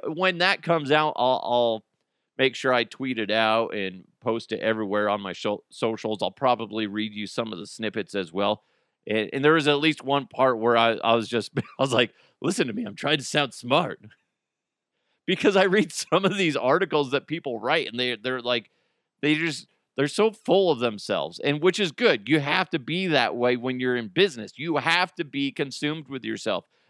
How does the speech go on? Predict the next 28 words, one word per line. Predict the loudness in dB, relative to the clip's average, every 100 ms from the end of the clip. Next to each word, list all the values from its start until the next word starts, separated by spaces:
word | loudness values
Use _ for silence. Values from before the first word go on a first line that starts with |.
| -12
especially | 0 2 2 4 4
if | 2
you're | 0 2 2
in | 4
the | 2
role | 4 4 4 2
of, | 2 2 2
like, | 0 0
what | 0 2
I'm | 4 2 0
doing | -2 -4 -2
right | -4 0
now | 0 0 -2
as | -6 -6
a | 0
host. | 2 2 -2 -14 -20 _ _ _ _ _ _ _ _ _ _ -20 -20 _ _ _ _
You're | -2 0
tuning | 0 -2 -2 0 0
in | -2 0
to | -4
hear | -2 -4
me | -2 0 0
and | 0
my | 0 -2
stupidity | -2 -2 -4 0 0 0 -4 -8 -14 _ -8
and | -4
my, | -2 0 0 -2
my | -2 0 0 0